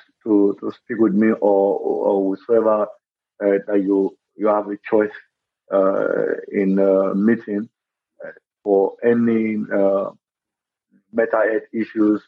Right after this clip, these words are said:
health related issues that, uh, that, uh, you are, uh, uh, battling with maybe at that moment. So through that, that process,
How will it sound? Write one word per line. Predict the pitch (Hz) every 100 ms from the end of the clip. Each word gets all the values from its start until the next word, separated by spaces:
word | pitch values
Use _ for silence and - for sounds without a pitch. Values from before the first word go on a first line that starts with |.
| _ -
health | 107 104
related | 104 101 - 110 98
issues | 110 98 - 104 101 - _ _ _ _ _
that, | 98 95 -
uh, | 98 95 95 - _ _ _ _ _ _ _ -
that, | 101 95 -
uh, | 101 101 92 - - -
you | 107 120 120 113
are, | 101 95 - _ _ _ _ -
uh, | 98 95 95 - - 98
uh, | 95 92
battling | 90 113 - 117 101
with | 101 - _ _ _ _ _ _ _ _ -
maybe | 101 107
at | 101 92
that | 104 - -
moment. | 104 101 95 - _ _ -
So | 117 - _ _ _ _ _
through | 151 143
that, | 139 - - _ _ _ _
that | 135 -
process, | 131 135